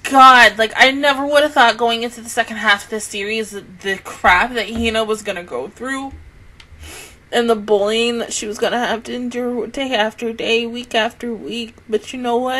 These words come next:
It was all, like, everything that happened to her, it was worth it because now she's smiling again. And she <laughs> got into this school, and that's, like,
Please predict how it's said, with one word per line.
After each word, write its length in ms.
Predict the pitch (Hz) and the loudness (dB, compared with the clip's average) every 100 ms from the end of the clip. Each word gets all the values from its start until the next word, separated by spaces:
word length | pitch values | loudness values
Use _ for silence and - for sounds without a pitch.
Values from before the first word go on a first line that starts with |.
| 247 | -2
It 160 | 233 | -2
was 180 | 233 233 | -2 4
all, 420 | 233 233 233 202 | 6 6 4 2
like, 240 | 208 196 - - | -2 -4 -4 6
everything 580 | 233 240 262 254 240 226 | 6 6 -6 -4 -2 0
that 180 | 214 | 0
happened 420 | 233 208 - 226 226 | 0 0 -2 -8 -6
to 100 | 220 | -8
her, 140 | 214 | -6
it 200 | - 202 | -8 -8
was 240 | 220 220 220 | -10 -12 -4
worth 260 | 208 214 | -2 -2
it 100 | 214 | -6
because 340 | - - 233 214 | -8 -6 -6 -6
now 160 | 208 226 | -8 -8
she's 240 | - - | -12 -18
smiling 640 | - - 240 220 233 208 | -18 -6 -4 -4 -6 -10
again. 420 | - - - - - - - - - - - - _ _ _ _ - _ | -16 -14 -14 -14 -18 -18 -18 -20 -20 -20 -20 -20 _ _ _ _ -20 _
And 140 | 269 | -2
she 240 | - 294 240 | 0 0 0
<laughs> 0 | |
got 400 | 262 294 294 254 - - | 0 2 4 2 0 -6
into 360 | 240 262 - 359 | -4 -4 -2 -2
this 260 | 254 247 - | -2 -8 -10
school, 480 | - 226 233 208 | -6 2 2 2
and 240 | 127 220 220 | 0 0 -2
that's, 240 | 202 - | -4 -4
like, 280 | 247 233 220 | -4 -4 -6